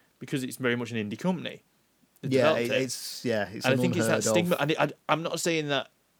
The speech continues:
Speaker 1: being indie, it's worthless at all. I'm not saying that at all.
Speaker 2: No,
Speaker 1: But
Speaker 2: no, but
Speaker 1: traditionally, indie games are a lot cheaper.
Speaker 2: Yeah.
Speaker 1: Um,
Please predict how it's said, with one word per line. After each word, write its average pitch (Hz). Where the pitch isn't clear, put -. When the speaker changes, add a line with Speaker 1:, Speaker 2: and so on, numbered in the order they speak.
Speaker 1:
being 139
indie, 131
it's 120
worthless 120
at 269
all. 117
I'm 135
not 131
saying 123
that 110
at 107
all. 120
Speaker 2:
No, 180
Speaker 1:
But 120
Speaker 2:
no, 123
but -
Speaker 1:
traditionally, 110
indie 156
games 113
are 143
a 131
lot 104
cheaper. 190
Speaker 2:
Yeah. 98
Speaker 1:
Um, 113